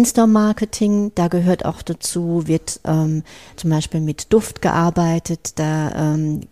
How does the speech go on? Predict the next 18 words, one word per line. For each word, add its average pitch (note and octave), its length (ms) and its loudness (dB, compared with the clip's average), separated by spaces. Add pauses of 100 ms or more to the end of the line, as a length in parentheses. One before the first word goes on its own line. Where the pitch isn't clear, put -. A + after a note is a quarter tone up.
(200)
die - 60 -2
Beleuchtung F3 460 2
gehört E3 380 0
dazu, D#3+ 480 -4
diese D#3 540 -4
visuelle F3+ 520 2
Kommunikation, F3 760 -2
mit E3 200 -2
welchen D3+ 280 -4
Bildern F3+ 480 2
wird - 260 -6
dort D#3 200 -4
gearbeitet. D3+ 720 -4
Also E3+ 120 0
das F#3+ 220 -2
ist F#3+ 160 -6
alles E3+ 280 -2
In-Store-Marketing, A#3 1080 -2